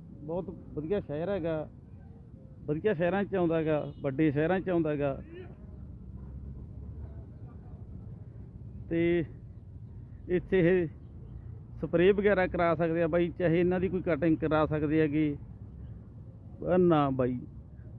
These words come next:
ਬਹੁਤ ਬੁਰਾ ਹਾਲ ਹੈ। ਮੈਂ ਤਾਂ ਅੱਜ ਬਿੱਲ ਭਰਨ ਆਇਆ ਸੀਗਾ, ਜਦੋਂ ਧਿਆਨ ਵੱਜਿਆ ਮੈਂ ਕਿਹਾ ਯਾਰ ਆਹ ਤਾਂ ਬੜਾ ਬੁਰਾ ਹਾਲ ਹੈ। ਜਦੋਂ ਉੱਧਰ ਸ਼ਹਿਰੀ 'ਚ ਬਿੱਲ ਭਰੇ ਆ ਤਾਂ ਉੱਥੇ ਵੀ ਇਹੀ ਹਾਲ ਸੀ,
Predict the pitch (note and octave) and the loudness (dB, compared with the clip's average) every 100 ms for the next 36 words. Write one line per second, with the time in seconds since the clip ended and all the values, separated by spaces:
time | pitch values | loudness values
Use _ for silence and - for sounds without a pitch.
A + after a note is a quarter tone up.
0 | - D3 F3+ G#3 E3 E3 D3 B2+ B2 A2+ | -2 4 6 6 4 4 6 4 2 0
1 | A2 - - - - - - - - - | -4 -8 -10 -10 -10 -12 -12 -12 -12 -10
2 | - - - - - - - - D3+ E3 | -10 -10 -8 -8 -8 -8 -8 -2 4 6
3 | F3+ F#3 E3+ F3+ F3+ E3+ F#3 G3+ G3 F3+ | 8 6 4 4 6 6 4 4 6 8
4 | F3+ D3+ F3 G3 F#3 F3 - - - - | 8 6 6 6 6 2 -4 -8 -10 -8
5 | - - E3 F#3+ G3+ A3 G#3+ F#3+ E3+ D#3+ | -6 -2 4 4 6 6 8 6 4 6
6 | F3+ F3 D#3+ - - - - F3 E3 F#3 | 8 8 6 -2 -12 -10 -2 2 4 6
7 | G3 G3+ G#3 G#3 F3 A3 G#3 G#3 F3 F3 | 6 4 2 2 2 4 4 6 6 6
8 | F3 D#3+ - - - - E3+ F#3 G3+ - | 4 2 -4 -12 -6 0 2 4 4 6
9 | E3 F3+ G3+ G3+ F#3 F3+ G#3+ G#3 G3 F#3 | 4 4 4 4 4 4 6 8 8 4
10 | - - - - - - - G3 F#3+ - | 2 -4 -6 -6 -6 0 4 6 4 4
11 | F3+ F#3+ G3+ F3 E3+ F3 E3+ D#3+ E3+ | 4 6 6 8 8 8 6 2 -2